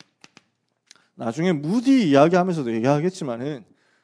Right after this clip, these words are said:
초대교회가 말했던 예수가 그리스도라는 메시지, 이 메시지가 사실상 전도 현장에서는 이천 년 동안 끊어져 왔습니다.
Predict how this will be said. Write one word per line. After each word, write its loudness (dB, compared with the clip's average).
초대교회가 4
말했던 -6
예수가 -2
그리스도라는 0
메시지, -4
이 -4
메시지가 -2
사실상 -8
전도 0
현장에서는 -6
이천 -8
년 -6
동안 -8
끊어져 -6
왔습니다. -20